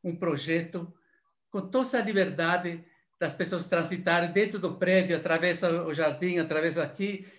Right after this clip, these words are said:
e passa de um lado para outro. Meus parabéns, arquiteta, eu estou admirado. Ou seja, eu, como portador da, da, da doença de Parkinson, que precisa de acessibilidade,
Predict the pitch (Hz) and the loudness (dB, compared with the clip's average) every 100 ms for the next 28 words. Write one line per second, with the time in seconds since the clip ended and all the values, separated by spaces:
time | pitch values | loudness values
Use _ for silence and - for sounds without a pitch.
0 | - 180 190 185 185 180 170 180 180 156 | -8 0 2 2 2 0 2 2 2 0
1 | 143 139 - - _ _ _ _ _ 190 | 0 -2 -8 -20 _ _ _ _ _ 0
2 | 190 208 190 - 180 160 143 165 190 208 | 2 2 0 2 4 4 2 2 2 0
3 | 196 - - - 139 143 139 165 170 165 | -6 -12 -16 -14 -10 -10 -2 0 0 -2
4 | 170 170 - _ _ 165 160 185 170 170 | -4 -6 -16 _ _ -6 -4 0 2 2
5 | 190 175 147 117 123 - 131 151 147 - | 2 2 2 0 -4 -12 -2 0 0 4
6 | 190 220 143 - - _ _ _ _ 180 | 6 6 4 -2 -16 _ _ _ _ -2
7 | 170 160 156 139 147 143 147 139 143 - | 0 0 -2 2 0 2 -2 -2 -4 -2
8 | 127 127 127 143 151 - 156 170 - 165 | -4 -4 -6 -6 -8 -2 0 0 -4 -6
9 | 165 147 170 151 160 165 139 147 202 196 | -4 -2 -2 -2 -4 -6 -4 0 4 4
10 | - | 2